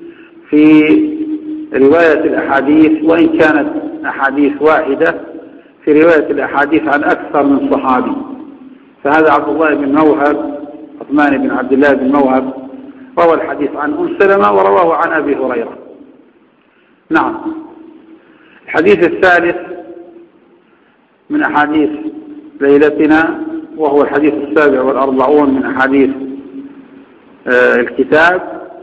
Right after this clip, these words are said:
قال الإمام الترمذي رحمه الله تعالى: "حدثنا إبراهيم بن هارون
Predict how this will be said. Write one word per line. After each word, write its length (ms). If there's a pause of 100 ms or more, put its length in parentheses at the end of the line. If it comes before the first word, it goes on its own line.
(500)
قال 200
الإمام 360
الترمذي 460
رحمه 340
الله 160
تعالى: 360
"حدثنا 640
إبراهيم 440
بن 120
هارون 800